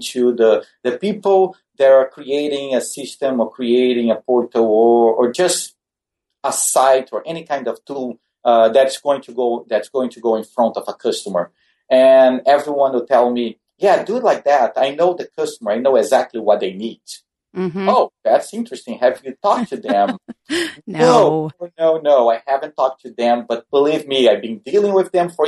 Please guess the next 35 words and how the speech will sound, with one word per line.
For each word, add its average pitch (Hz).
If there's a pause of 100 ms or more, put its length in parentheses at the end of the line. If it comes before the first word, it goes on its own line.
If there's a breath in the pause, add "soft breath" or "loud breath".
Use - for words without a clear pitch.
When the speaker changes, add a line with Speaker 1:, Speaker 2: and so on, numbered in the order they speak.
Speaker 1:
years. 147
I 98
know 110
exactly 101
what 95
they 92
want." - (220)
Speaker 2:
Mm-hmm. 170 (400)
Speaker 1:
And 147
it's, 165
uh, 151
uh, 135
that 135 (100)
assumption 127
that 107
you 117
understand 123
the 120
user, 104 (200 soft breath)
or 131
even 143
worse, 135 (260)
the 127
assumption 147
that 123 (140)
your 123
perspective 143
and 123
your 110
opinions 117 (240)
matter 120
more 127 (100)
than 117
the 104
users 117